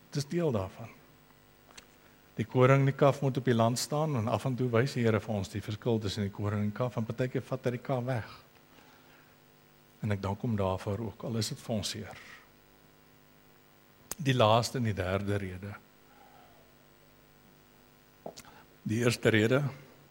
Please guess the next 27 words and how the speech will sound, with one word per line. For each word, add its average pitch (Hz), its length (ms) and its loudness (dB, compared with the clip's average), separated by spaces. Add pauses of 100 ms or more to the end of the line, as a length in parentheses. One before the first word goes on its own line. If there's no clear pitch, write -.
(240)
ons 104 180 -2
is 107 140 0
nie 113 100 -2
in 117 120 0
die 127 120 0
wêreld 123 400 -2
nie. 156 140 -4 (1120)
Tweede 117 360 4
rede 120 280 4 (140)
is, 110 100 -6 (300)
hulle 98 160 -4
haat 101 260 0
Christus 104 480 -6
in 135 240 -4
my. 165 140 -4 (1120)
En 92 120 -4
die 92 80 -4
derde 110 440 4
rede 104 280 2
is, - 80 -6 (320)
hulle 113 160 -6
ken 123 220 -2
nie 113 80 -2
werklik 87 340 -6
van 90 140 -14
God 90 260 -16
nie. 76 120 -16